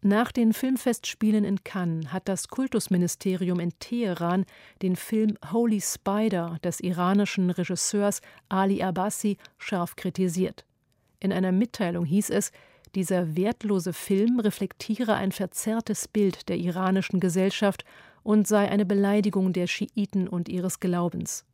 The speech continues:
Trotzdem werde er aus politischen Erwägungen ausgezeichnet und sei daher ein kultureller Schandfleck für Frankreich und das Festival.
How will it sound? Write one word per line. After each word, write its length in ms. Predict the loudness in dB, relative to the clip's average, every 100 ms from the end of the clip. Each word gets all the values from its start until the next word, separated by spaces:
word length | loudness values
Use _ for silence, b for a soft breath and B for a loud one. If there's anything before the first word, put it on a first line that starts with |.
| _ _ _ b b b -4
Trotzdem 560 | -2 -2 0 2 4
werde 240 | 4 4 2
er 180 | 2
aus 140 | -2 -4
politischen 560 | 0 0 0 -2 -2
Erwägungen 600 | 0 2 0 2 0 0 -2
ausgezeichnet 840 | -6 -4 -6 -6 -4 -4 -2 -4 -4 B B -6
und 100 | -2
sei 180 | 0 0
daher 440 | 0 0 0 -2
ein 180 | -2 -4
kultureller 540 | -4 -4 -2 -2 -2
Schandfleck 640 | -4 -2 -4 -4 -6 -6 -6
für 240 | -8 -8
Frankreich 720 | -6 -2 -2 -2 -4 -4 -4
und 200 | -4 -2
das 200 | -4 -4
Festival. 500 | -4 -4 -4 -6 -8